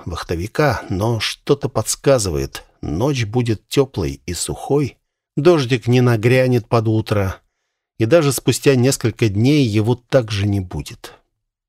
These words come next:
По-быстрому разложив спальник на заранее заготовленный еловый лапник, я разделся и устроился на ночлег.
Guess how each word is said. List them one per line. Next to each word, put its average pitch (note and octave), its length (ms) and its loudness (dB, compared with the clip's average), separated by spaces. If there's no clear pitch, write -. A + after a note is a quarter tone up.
По-быстрому C#3+ 640 2
разложив C#3 460 2
спальник D3 540 0
на A#2 100 2
заранее A2+ 460 2
заготовленный F#2+ 720 -2
еловый E2+ 480 -6
лапник, - 520 -4
я F#3 160 4
разделся C3 540 2
и D3+ 140 -2
устроился F#2 800 -2
на E2 160 -4
ночлег. - 720 -8